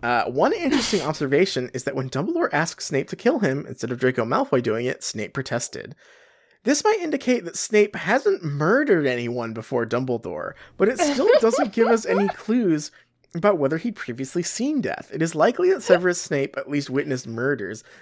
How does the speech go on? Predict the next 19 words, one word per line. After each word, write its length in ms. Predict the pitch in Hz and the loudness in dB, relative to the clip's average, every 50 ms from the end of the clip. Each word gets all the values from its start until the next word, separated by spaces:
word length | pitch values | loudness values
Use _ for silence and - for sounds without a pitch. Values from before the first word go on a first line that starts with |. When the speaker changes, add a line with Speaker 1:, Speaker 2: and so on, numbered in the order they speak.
| _ - | _ -2
Speaker 1:
given 200 | 151 165 196 240 | 0 2 2 2
how 120 | 240 254 247 | 2 2 0
many 240 | 214 165 160 165 | 0 0 2 2
were 80 | 160 160 | 0 0
carried 380 | - - - 139 113 127 135 120 | -2 -4 -6 -4 -2 0 0 0
out 200 | 120 131 151 - | 0 0 0 2
by 120 | 143 143 | 2 2
Lord 260 | 147 147 156 170 175 180 | 4 4 4 2 2 2
Voldemort 540 | - 139 131 143 147 147 143 143 139 - - _ _ _ _ _ _ | 2 2 2 0 0 -2 -4 -4 -6 -6 -12 _ _ _ _ _ _
many 360 | 262 226 240 269 302 381 381 - - - _ | -4 0 0 2 4 4 2 2 -2 -20 _
<laughs> 160 | _ _ - | _ _ -6
both 320 | - 262 277 - - - - | -2 -2 -2 -2 -4 -4 0
times 360 | 466 285 269 240 226 208 277 | 2 2 2 0 -4 -6 -10
before 240 | 240 - 240 233 240 | -10 -6 -4 -4 -2
he 80 | 262 269 | -2 -4
ever 180 | 277 311 302 | -6 -8 -14
came 280 | - - - 196 190 226 | -14 -10 -8 -8 -8 -8
to 40 | - | -10
power. 580 | - - - 269 294 254 165 131 123 123 170 - | -6 0 2 2 4 2 2 -2 -4 -6 -8 -10